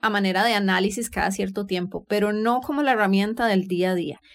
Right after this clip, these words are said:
En el día a día no necesitamos ver un montón de información, un montón de tareas, no necesito ver lo que tengo que hacer la próxima semana y mañana, necesito tener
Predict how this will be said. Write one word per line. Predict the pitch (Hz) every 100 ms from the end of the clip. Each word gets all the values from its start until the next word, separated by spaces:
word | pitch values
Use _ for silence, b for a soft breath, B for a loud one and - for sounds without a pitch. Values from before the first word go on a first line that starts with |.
| b
En | - 175
el | 175
día | 170 262 294
a |
día | 285 269 294
no | 214 196
necesitamos | 214 233 196 190 196 202
ver | 202 196
un | 196
montón | 196 233 - 214 240 254 233
de | 226 247 - -
información, | 202 196 233 233 262 214 214
un | 208
montón | 208 202 202
de | 202
tareas, | 185 196 240 247
no | 202
necesito | 196 202 196 202
ver | 202 202
lo | 202
que | 190
tengo | 185
que | 202
hacer | 196
la | 190
próxima | 190 196 202 202
semana | 190 196 214
y | 202
mañana, | 185 190 240 269 302 B B B
necesito | 202 196 185 196 226
tener | 233 220 220